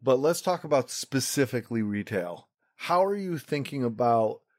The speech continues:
saying, "Okay, here's the baseline, here's the rubric that any business can follow. Now let me apply it specifically to retail practices"? Tell us that connection beyond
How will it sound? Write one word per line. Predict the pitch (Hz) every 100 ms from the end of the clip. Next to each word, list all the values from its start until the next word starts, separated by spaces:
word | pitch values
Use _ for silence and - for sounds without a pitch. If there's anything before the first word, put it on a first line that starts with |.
| _ _
saying, | 127 120
"Okay, | 113 110 101
here's | 131 160 147
the | 143
baseline, | 135 127 - 113 104 101 101 120 _ _ _ _
here's | 156 180
the | 175
rubric | 160 156 120 123 120 -
that | 117 110 -
any | 147 143 139
business | 117 113 104 104 -
can | 107
follow. | - 104 98 95
Now | 95 117 143
let | 170 156 120
me | 135
apply | 120 - 117 110
it | 107 101 - - -
specifically | - - 117 - 180 147 147 - 120
to | - 104
retail | 101 104 107 95
practices"? | - 92 - 87 - 76 - - - _ _ _ _
Tell | - 143
us | 135
that | - 123 110
connection | - 107 107 - - 107 98 92 - - 110
beyond | 117 117 113 117 117 110 -